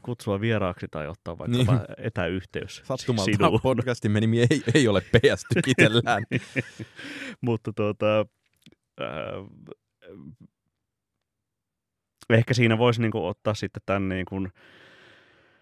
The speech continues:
Speaker 1: porttiteorian lisäksi vielä tämän vastakulttuuri- ja, tota,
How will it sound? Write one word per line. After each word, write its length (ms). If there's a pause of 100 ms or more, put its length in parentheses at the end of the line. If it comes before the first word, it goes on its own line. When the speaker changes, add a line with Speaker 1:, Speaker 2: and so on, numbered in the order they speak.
(1120)
Speaker 1:
porttiteorian 640
lisäksi 320
vielä 180
tämän 180
vastakulttuuri- 840
ja, 200 (180)
tota, 600